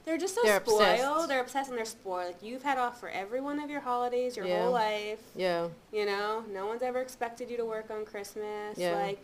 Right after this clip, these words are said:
Speaker 1: actually, like, <laughs> I got into, like, a debate on Reddit because someone said the same, like, everyone in America celebrates, it's not a Christian holiday, everyone in America celebrates Christmas.
Speaker 2: Mm-hmm.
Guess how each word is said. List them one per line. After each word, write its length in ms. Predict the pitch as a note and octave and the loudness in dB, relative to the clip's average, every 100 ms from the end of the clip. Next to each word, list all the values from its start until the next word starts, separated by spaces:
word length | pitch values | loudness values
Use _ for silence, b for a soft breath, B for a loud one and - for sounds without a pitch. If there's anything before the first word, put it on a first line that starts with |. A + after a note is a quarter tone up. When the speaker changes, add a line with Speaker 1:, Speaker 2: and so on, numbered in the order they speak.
| B B - | B B -2
Speaker 1:
actually, 300 | A3 A3 B3 | -2 0 0
like, 360 | A3+ G3 - - - | 0 -2 -8 -20 -16
<laughs> 160 | - - | -12 -2
I 60 | A#3 | 2
got 180 | G#3+ A3 | 2 2
into, 200 | - G#3+ | -2 -4
like, 160 | F#3+ | -4
a 80 | F#3 | -8
debate 320 | F#3+ G3 F#3+ | -8 -8 -6
on 80 | F3 | -6
Reddit 320 | F3 D4+ F4+ | -6 -4 -4
because 240 | A3+ G3+ G3+ | -6 -8 -6
someone 340 | G3+ G#3 G#3+ - B - | -6 -4 -6 -10 B -10
said 140 | A3+ | -8
the 40 | A3+ | -6
same, 140 | D4 | -4
like, 140 | B3+ F3+ | -2 0
everyone 360 | G#3+ C4+ C#4+ | 0 0 -2
in 100 | D4 | -4
America 300 | C#4 C4+ C4+ | -4 -4 -6
celebrates, 520 | - C4+ C4 C4 B3+ | -8 -8 -4 -6 -8
it's 80 | - | -6
not 120 | C4+ D#4+ | -4 -2
a 40 | |
Christian 280 | D#4 D4+ A#3+ | -4 -6 -4
holiday, 260 | A#3 A#3 | -4 -2
everyone 240 | G#3+ A3 A#3 | -2 -2 -4
in 60 | |
America 240 | G#3+ G#3 G#3 | -4 -6 -8
celebrates 340 | G3+ G3 G3 | -10 -10 -12
Christmas. 460 | - F#3 F#3 F#3 F#3 | -12 -12 -10 -10 -6
Speaker 2:
Mm-hmm. 220 | G#3 | -6